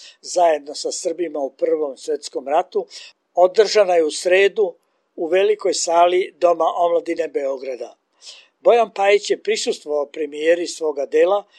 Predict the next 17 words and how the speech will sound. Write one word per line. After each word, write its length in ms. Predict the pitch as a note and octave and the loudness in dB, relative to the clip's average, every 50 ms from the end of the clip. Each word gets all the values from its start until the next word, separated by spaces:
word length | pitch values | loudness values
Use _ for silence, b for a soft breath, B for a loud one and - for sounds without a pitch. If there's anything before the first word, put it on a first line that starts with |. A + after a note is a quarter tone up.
| b b b b | b b b b
kojim 340 | - - A3 A3 A3 A3 A3+ | -2 0 0 0 0 -2 -4
je 100 | A3 G#3+ | -4 -4
u 80 | G3 | -4
stvari 460 | F3+ - - - F#3 F3+ F#3+ G3+ G#3+ - - | -6 -8 -6 -4 -2 0 0 0 -2 -4 -2
otvorena 640 | G#3+ G3+ G3+ _ - A3 A3 G#3 G#3 G3+ F#3 F3 E3 | -2 -2 -2 _ -4 -4 -2 0 0 -2 -4 -6 -8
manifestacija 1040 | D#3+ D#3 D3+ C#3+ - - C#3+ - - - F3 E3+ F3 F3 - - G#3 F#3 E3+ D#3+ - b b b b b b | -10 -10 -14 -12 -10 -10 -10 -10 -8 -4 -4 -2 -4 -4 -4 -2 0 0 0 0 -2 b b b b b b
u 80 | D#3+ | -14
susret 640 | C3+ - - - F#3 F3 E3+ - - G3 F3 E3 D#3+ | -14 -12 -10 -8 -8 -8 -8 -8 -8 -8 -8 -8 -8
sedamdeset 760 | - - D#3 C#3 D#3 D3+ D3 D3 D#3 D#3+ D3+ - - F3 C#3+ C3+ | -8 -10 -10 -8 -10 -10 -8 -6 -6 -6 -6 -10 -16 -18 -18 _
drugom 420 | - G3+ G#3+ F3 - D#3+ D3 D3 D3+ | -6 -6 -4 -4 -6 -8 -10 -10 -8
martovskom 680 | D#3+ D#3+ D#3 - - E3 C3 - - - D#3+ C#3+ A#2+ | -6 -6 -6 -6 -8 -10 -10 -10 -12 -14 -14 -14 -14
festivalu, 640 | C#3 C3 - - - D#3 D#3+ F#3 G3+ G3+ F#3+ F3+ - B B B B B B | -14 -18 -18 -14 -10 -6 -4 -2 -2 -2 -4 -6 -12 B B B B B B
to 140 | - A#3 A#3 | -2 0 0
jest 280 | A3+ G#3 - - _ b b b b b | 0 -2 -4 -8 _ b b b b b
Beogradski 680 | b C#3+ F3 G3+ A3 G#3 G3+ G#3 G3+ - - - G3+ F3 - | b -2 2 2 2 2 2 0 -2 -4 -8 -12 -14 -14 -12
festival 520 | E3 D#3 - - - F#3 F3+ F#3+ F#3+ F#3 D#3+ C#3+ | -10 -12 -10 -10 -8 -6 -2 0 0 0 -2 -2
dokumentarnog 840 | D#3 F3 E3+ E3+ - F#3+ F3+ E3+ D#3 - F#3+ F3 E3+ E3 E3 E3 D#3 | -2 -2 -2 -4 -6 -10 -10 -10 -8 -2 0 0 0 0 -2 -8 -8